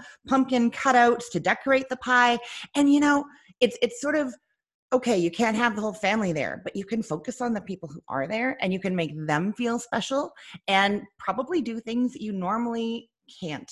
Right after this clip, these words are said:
Like, you have the attention and the time that normally kind of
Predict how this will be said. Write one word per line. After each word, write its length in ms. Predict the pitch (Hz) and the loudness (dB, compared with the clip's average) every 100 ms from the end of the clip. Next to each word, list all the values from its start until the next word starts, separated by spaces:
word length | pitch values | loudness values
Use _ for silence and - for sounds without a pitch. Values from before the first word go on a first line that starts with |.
| - - | -18 -10
Like, 120 | 170 | -8
you 80 | 190 | -6
have 260 | - 202 202 | 0 0 0
the 100 | 202 | -8
attention 640 | - 190 190 - 160 143 | -8 -8 -8 -4 -4 -4
and 160 | 147 139 | -4 -6
the 40 | |
time 580 | - 175 170 143 113 98 - - _ | -6 -2 0 0 -2 -8 -14 -20 _
that 340 | 175 165 - | 4 4 2
normally 400 | 175 165 190 190 | -2 -2 0 -4
kind 300 | 185 - 196 | -6 -6 -2
of 240 | 226 233 | -2 -2